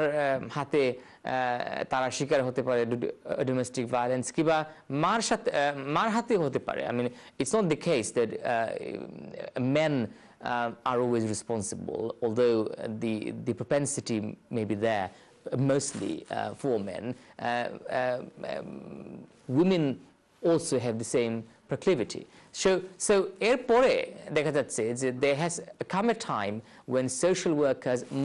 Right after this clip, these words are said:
must intervene। Now, must-টা আসলে, আহ, আমার, মানে, কথায় দর্শকরা মনে করতে পারেন যে must মানে হচ্ছে গিয়ে একেবারে, মানে, mandatory করতেই হবে। সেটা একেবারে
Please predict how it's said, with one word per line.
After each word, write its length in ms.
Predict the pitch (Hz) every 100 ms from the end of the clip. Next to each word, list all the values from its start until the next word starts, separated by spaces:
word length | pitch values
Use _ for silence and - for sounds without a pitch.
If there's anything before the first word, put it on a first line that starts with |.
| 151
must 220 | 185 160 -
intervene। 480 | 139 131 117 104 69 - - - - -
Now, 160 | 165 165 - - 156
must-টা 480 | 180 247 - - 254
আসলে, 540 | 202 - 208 196 156 -
আহ, 380 | - 139 139 - - - -
আমার, 580 | - 104 147 147 151 156
মানে, 420 | 127 71 - 143 -
কথায় 400 | 147 165 156 131 135
দর্শকরা 400 | 131 - 147 147
মনে 360 | 135 127 147
করতে 240 | 147 139 139
পারেন 260 | 139 131
যে 160 | 123 127 127 - -
must 360 | 127 151 - 147
মানে 180 | 135
হচ্ছে 240 | 143 139 135
গিয়ে 160 | 127
একেবারে, 400 | 135 135 156 147
মানে, 300 | 139 135 131 120 - 123
mandatory 540 | 131 139 135 131 131
করতেই 400 | 123 147 - 135
হবে। 320 | 110 - - - - - -
সেটা 460 | - 180 180 240 -
একেবারে 680 | - 196 - 277 262 180 147